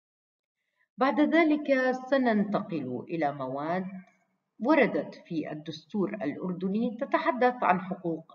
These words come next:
الإنسان. المادة السادسة تقول: "الأردنيون أمام القانون سواء، لا تمييز بينهم في الحقوق والواجبات،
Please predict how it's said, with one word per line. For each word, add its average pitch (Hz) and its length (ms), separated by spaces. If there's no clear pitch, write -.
الإنسان. - 580
المادة 269 720
السادسة 123 600
تقول: 214 760
"الأردنيون 247 840
أمام 185 640
القانون 160 880
سواء، - 480
لا 190 240
تمييز 196 600
بينهم 214 640
في 214 80
الحقوق 202 520
والواجبات، 185 840